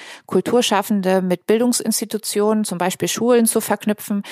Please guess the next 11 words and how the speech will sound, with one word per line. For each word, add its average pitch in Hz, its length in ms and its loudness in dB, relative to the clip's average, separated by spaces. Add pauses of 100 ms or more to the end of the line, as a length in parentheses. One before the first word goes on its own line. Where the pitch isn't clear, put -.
(240)
damit 190 300 2
im 185 140 0
Rahmen 180 380 0
von 180 420 0
beispielsweise 165 560 -2
Ganztagsunterricht 185 920 -2
auch - 140 -4
kulturelle 175 420 0
Bildung, 185 480 2 (580)
ja, 156 180 2
oder 160 280 0